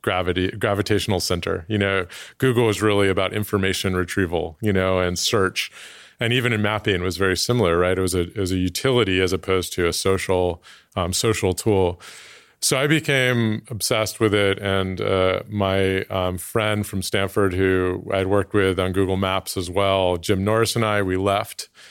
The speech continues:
We became entrepreneurs in residence at Benchmark Capital and, uh, started prototyping ideas. And,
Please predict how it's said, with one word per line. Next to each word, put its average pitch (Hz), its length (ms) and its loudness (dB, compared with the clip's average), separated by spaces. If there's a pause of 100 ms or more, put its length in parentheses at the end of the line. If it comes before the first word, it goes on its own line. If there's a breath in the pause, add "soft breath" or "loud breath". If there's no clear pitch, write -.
(180 loud breath)
We 110 60 4
became 107 280 -2
entrepreneurs 107 520 0
in 98 80 0
residence 95 500 0
at 85 100 -2
Benchmark 98 460 -2
Capital 110 520 -2 (120)
and, 98 420 0
uh, 95 140 2
started 107 360 0
prototyping 98 580 0
ideas. 92 600 0
And, 95 300 -2